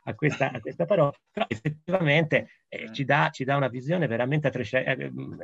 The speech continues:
Speaker 1: enorme di questo Mediterraneo che spazia da Marsiglia fino alle coste dell'Africa, ecco.
Speaker 2: Eh. No, no, infatti è vero, cioè,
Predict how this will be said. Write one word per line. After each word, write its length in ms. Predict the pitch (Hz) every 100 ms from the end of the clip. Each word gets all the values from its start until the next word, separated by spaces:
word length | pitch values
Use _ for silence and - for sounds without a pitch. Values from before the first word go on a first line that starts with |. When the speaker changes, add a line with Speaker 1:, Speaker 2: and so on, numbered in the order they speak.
| -
Speaker 1:
enorme 480 | 135 139 113 110 117
di 100 | 113
questo 240 | 123 147
Mediterraneo 760 | 131 127 139 127 143 156 151 127
che 100 | 113
spazia 460 | - 135 131 139
da 100 | 123
Marsiglia 680 | 120 120 - 143 147 139 123
fino 240 | 131 120
alle 180 | 117 113
coste 340 | 120 117 120
dell'Africa, 840 | 117 104 98 95 143 _ - - 101
ecco. 300 | 107 120 135
Speaker 2:
Eh. 140 | 113 _ _ _ _ - - -
No, 100 | 170
no, 160 | 180
infatti 380 | 156 156 170 143
è 60 | 123
vero, 380 | 147 165 127 120
cioè, 280 | 139 135